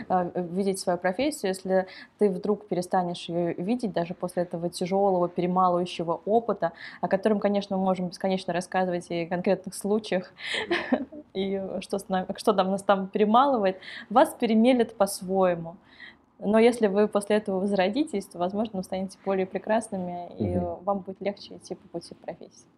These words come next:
Speaker 2: Подводя итоги, просто хочется сказать, наверное, чтобы,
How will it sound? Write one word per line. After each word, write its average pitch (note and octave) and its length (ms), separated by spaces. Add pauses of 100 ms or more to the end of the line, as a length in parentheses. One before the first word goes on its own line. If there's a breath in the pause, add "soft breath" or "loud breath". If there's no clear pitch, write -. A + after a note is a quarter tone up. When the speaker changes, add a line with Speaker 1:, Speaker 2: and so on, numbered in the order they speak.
(100)
Speaker 2:
Подводя A#2+ 340
итоги, C3 300
просто G#2+ 520
хочется - 360
сказать, G3 400
наверное, F#2+ 400
чтобы, F#2+ 1120